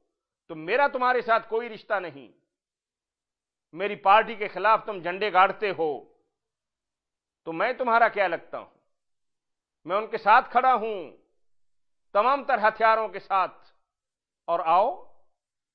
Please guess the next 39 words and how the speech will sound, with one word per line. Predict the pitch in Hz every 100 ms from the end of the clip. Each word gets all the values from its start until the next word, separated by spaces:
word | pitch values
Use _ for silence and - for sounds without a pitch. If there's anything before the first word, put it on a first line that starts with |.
| _ -
अगर | 160 196
मुकाबला | 185 185 202 247 233
करना | 226 220 208
चाहते | 202 196 208
हो |
तो | 196
मेरे | 190 185
साथ | 180 180 147
जंग | 160
करो। | - 147 139 101 _ _ _ _ _ -
अल्लाह | 180 180
वहदहू | 165 151 156 147
ला | 147 135
शरीक | - 165 185
खुद | 214 254
ललकार | 247 254 254 247
रहे | 208 151
हैं। | 127 _ _ _ _ _ _ _ _ _ _
यानी | 151 165 156
इस | 147
कदर | - 165 240
खतरनाक | 214 196 190 170 170 151
बात, | 127 143 139 _ _ _ _ _ _ -
इस | 165
कदर | - 196 277 262
गलीज | 233 233 160
बात | 139 170 147 - _ _ _ -
और | 180 190
इस | 190
कदर | - 254 285
गंदा | 226 214 202 180
अमल | 170 185 175 123 _ _ _
और | 175 175
इस | -
कदर | 247 294
बेहूदगी | 254 247 233 220 214 196
का | 208
तर्ज | 196 170 160
अमल, | 156 180 170